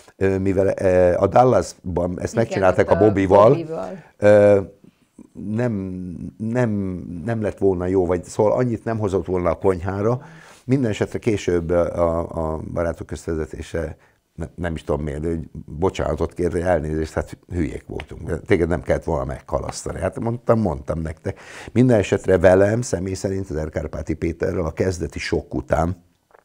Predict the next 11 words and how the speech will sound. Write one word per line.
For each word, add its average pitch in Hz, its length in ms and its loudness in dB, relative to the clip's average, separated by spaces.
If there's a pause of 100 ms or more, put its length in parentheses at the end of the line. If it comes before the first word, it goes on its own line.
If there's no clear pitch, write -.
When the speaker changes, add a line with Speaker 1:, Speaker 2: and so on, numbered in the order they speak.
(240)
Speaker 1:
ez - 200 -12
nagyon - 280 -12
jót - 300 -14
tett. - 340 -12 (180)
Speaker 2:
Azt - 200 -6
az 165 140 4
időszakot 165 1160 2
nagyon 170 360 2
nehéz 151 380 2
lehetett 143 460 -2
megélni. 147 1000 0